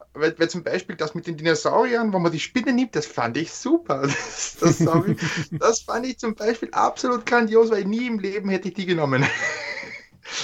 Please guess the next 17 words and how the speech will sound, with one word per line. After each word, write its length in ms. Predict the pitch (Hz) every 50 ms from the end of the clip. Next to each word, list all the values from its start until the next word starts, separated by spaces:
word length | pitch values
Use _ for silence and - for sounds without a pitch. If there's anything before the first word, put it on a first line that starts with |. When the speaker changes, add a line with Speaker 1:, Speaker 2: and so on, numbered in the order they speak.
| - - - - - - - - - _ _ - - - - - -
Speaker 2:
Ja, 240 | 175 208 196 143 139
Speaker 1:
Die, 80 | 208
Speaker 2:
es 160 | 233 220 -
Speaker 1:
die, 100 | - 220
Speaker 2:
gab 140 | 220 - 180
Speaker 1:
die, 120 | 214 233 208
Speaker 2:
immer 60 | 170
Speaker 1:
diese 260 | 185 220 208 233 196
Speaker 2:
wieder 20 |
Speaker 1:
Welt 260 | 180 190 220 214 - 196
war 100 | 202 185
Speaker 2:
zwischendrin 240 | 185 180 156 165
Speaker 1:
okay. 240 | 165 156 139 127 113 -
Speaker 2:
tolle 260 | - 165 160 165 151
Sachen, 320 | 143 131 131 139 135 117
Speaker 1:
Die, 120 | 151 220 220
Speaker 2:
ja. 240 | 113 113 113 131